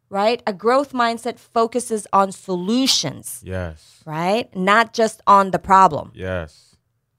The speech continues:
Speaker 1: So I think you can relate to that, T, right?
Speaker 2: Absolutely. And I, you know, what I was saying is just definitely being proactive.
Speaker 1: Mm-hmm.
Speaker 2: You know, not reactive, but proactive.
Speaker 1: Right.
Speaker 2: You know, if there's some information and education that you know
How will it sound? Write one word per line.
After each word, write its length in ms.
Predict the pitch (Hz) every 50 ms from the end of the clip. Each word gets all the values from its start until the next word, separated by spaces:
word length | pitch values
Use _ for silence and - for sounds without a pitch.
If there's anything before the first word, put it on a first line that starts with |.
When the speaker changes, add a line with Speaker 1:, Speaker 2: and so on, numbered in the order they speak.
| _ _ _
Speaker 1:
So 640 | - - - - - 202 185 175 170 165 160 160 -
I 100 | - 180
think 240 | - 226 226 233 233
you 60 | 220
can 160 | - 220 196
relate 340 | 185 185 180 202 233 220 -
to 80 | - 180
that, 240 | 170 160 151 -
T, 180 | - - 170 151
right? 320 | 143 147 151 160 185 240 247
Speaker 2:
Absolutely. 580 | 104 104 - - 101 95 98 101 95 82 80 - - 98 _ _ _ _
And 160 | 110 110 110
I, 160 | 113 117 113 -
you 80 | 110 117
know, 100 | 120 117
what 100 | 110 110
I 60 | 107 104
was 120 | 104 101
saying 300 | - - 117 110 113 110
is 140 | 104 98 90
just 180 | 98 92 82
definitely 360 | _ 110 117 120 120 113 110 104
being 520 | 85 107 107 101 98 98 92 90 90 87 - _ _ _ _ _ _ _
proactive. 580 | _ - 113 104 107 113 107 - - - - - _ _ _ _ _ -
Speaker 1:
Mm-hmm. 380 | 175 175 175 170 196 214 233 254 262 -
Speaker 2:
You 160 | 104 104 98
know, 140 | 98 98 95
not 280 | 101 110 113 104 98
reactive, 560 | 104 120 117 117 110 107 95 - 101 92 80
but 160 | 80 95 85 -
proactive. 640 | - 123 110 104 107 104 95 85 - - - - _ _ -
Speaker 1:
Right. 120 | 160 165
Speaker 2:
You 60 | 165
know, 180 | 156 95 95 -
if 140 | - 110 98
there's 220 | 82 131 143 143 -
some 120 | 135 113
information 640 | - 113 120 - - 113 104 113 117 117 - - 107
and 80 | 98 -
education 540 | 104 110 107 107 - - 113 104 - 110 95
that 200 | 95 95 - -
you 80 | 107 101
know 380 | 98 95 98 101 107 113 123